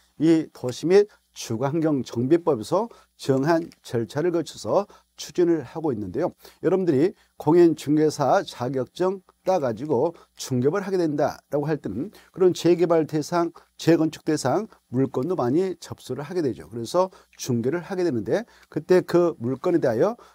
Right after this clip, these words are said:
공법상 어떠한 이용 제한과 또 어떠한 거래 제한, 뭐, 이런 것들이 가해지고 있는가, 그리고,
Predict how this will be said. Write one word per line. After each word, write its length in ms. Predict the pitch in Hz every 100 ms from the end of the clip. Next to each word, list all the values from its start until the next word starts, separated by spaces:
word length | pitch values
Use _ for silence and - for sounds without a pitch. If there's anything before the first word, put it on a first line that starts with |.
| _
공법상 640 | - 143 - 175 - 175 139
어떠한 480 | 123 156 - 185 165
이용 440 | 123 147 160 135
제한과 560 | - 147 151 110 123 226 - _
또 80 | 165
어떠한 420 | 143 175 151 131
거래 300 | - 165 156
제한, 400 | 110 - 175 220
뭐, 100 | 165
이런 160 | 156
것들이 340 | 156 - 190 202 - _
가해지고 380 | - 139 120 113
있는가, 260 | 98 80 - _ - _ _ _
그리고, 420 | 151 151 170 170